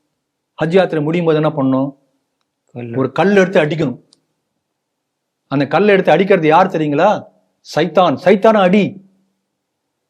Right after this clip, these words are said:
Speaker 1: சைத்தான் அடி என்று சொல்லி ஒரு கல் எடுத்து ஒரு சோத்து மேல அடிச்சுட்டு வருவாங்க.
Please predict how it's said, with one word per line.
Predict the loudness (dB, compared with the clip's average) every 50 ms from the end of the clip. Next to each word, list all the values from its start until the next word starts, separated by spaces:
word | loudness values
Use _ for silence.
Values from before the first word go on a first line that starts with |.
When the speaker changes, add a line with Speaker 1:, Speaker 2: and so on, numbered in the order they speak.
| _ _ _ _ _ _ _ _ _ _ _ _ -8
Speaker 1:
சைத்தான் | 0 0 2 2 4 4 4 4 6
அடி | 4 4 4
என்று | 4 4 2 2
சொல்லி | 2 4 4 4
ஒரு | 4
கல் | 4 2 2
எடுத்து | 2 4 4 4
ஒரு | 4 4
சோத்து | 2 0 0 2 0
மேல | 0 2 2
அடிச்சுட்டு | 0 -2 -2 -2 -2
வருவாங்க. | 0 0 0 -2 -2 -4